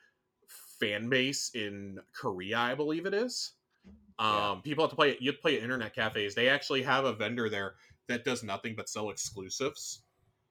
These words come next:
Speaker 1: Um,
Speaker 2: Mm-hmm.
Speaker 1: so that you don't have to rely on the Xur timetable over there.
Speaker 2: Mm-hmm.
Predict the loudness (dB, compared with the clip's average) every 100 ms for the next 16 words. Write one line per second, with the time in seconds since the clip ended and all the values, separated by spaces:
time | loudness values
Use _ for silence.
0 | _ _ -4 -2 0 -2 -6 -10 -4 -2
1 | 2 4 6 4 4 4 6 6 6 4
2 | 0 -2 -2 -4 -4 -4 -4 -4 -4 -4
3 | -4 -2 -2 -2 -4 -10 _ _ _ _
4 | _ _ -10 -8